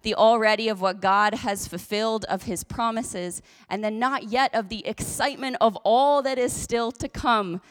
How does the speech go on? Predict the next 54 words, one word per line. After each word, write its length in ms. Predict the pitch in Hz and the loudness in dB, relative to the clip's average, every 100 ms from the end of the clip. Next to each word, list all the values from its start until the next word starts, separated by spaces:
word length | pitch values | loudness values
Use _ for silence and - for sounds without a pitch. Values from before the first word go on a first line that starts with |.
| - | -4
the 100 | - | 0
dessert, 680 | 240 262 196 226 247 - - - | 2 2 2 4 4 2 -4 -2
<laughs> 600 | 392 330 - _ _ - | -2 -2 -8 _ _ -16
which 80 | - | -10
is 100 | 175 | -8
my 180 | 185 123 | -6 -6
favorite 500 | - - 208 220 139 | -8 -6 -4 -4 -8
part. 320 | - 139 120 - | -10 -10 -10 -8
Yeah, 160 | 113 | -6
I 60 | - | -6
think 180 | 220 185 | -6 -8
you 60 | |
should 120 | 180 | -8
eat 80 | 156 | -8
your 120 | 156 | -10
dessert 340 | 147 147 135 - | -8 -10 -10 -4
first, 380 | 196 143 - 151 | -4 -4 -6 -6
but 180 | 143 - _ _ _ | -6 -8 _ _ _
anyway, 300 | - 170 139 | -6 -4 -4
I 60 | 151 | -6
can't 220 | - 180 | -4 -4
apply 300 | 165 156 143 | -4 -2 -2
that 160 | 143 - | -2 -4
to 80 | 143 | -8
my 80 | |
sermon 320 | 143 151 139 131 | -8 -6 -6 -8
right 160 | 120 | -8
now, 140 | 131 139 | -8 -8
so 120 | 147 | -8
I'm 80 | 135 | -10
gonna 140 | 131 | -10
pretend 300 | 139 - - | -12 -12 -12
like 120 | - | -12
I 40 | - | -12
never 160 | - | -12
said 180 | - 78 | -12 -12
it. 140 | - - - - - | -14 -18 -20 -14 -2
Um, 360 | 196 175 165 - | 2 2 -2 -2
anyways, 360 | 285 247 135 - _ _ - | -2 0 -4 -8 _ _ -4
today 280 | - 254 294 | 2 4 4
we're 120 | 262 | 2
gonna 140 | 247 | 2
be 80 | 226 | -2
talking 420 | - 202 262 233 | 0 0 0 -2
about 280 | 202 202 165 | 0 0 0
joy. 440 | - 208 196 202 190 | -2 2 2 4 2
Our 120 | 175 | 0
first 440 | - 233 247 - | -2 -2 -2 -6
week 180 | 220 226 | -8 -6
of 120 | 202 | -4
Advent, 420 | - 185 190 196 | 0 0 0 -2
we've 140 | 185 180 | -2 -2
already 240 | 202 190 | -2 -4
covered 420 | 185 196 175 185 | -6 -4 -4 -6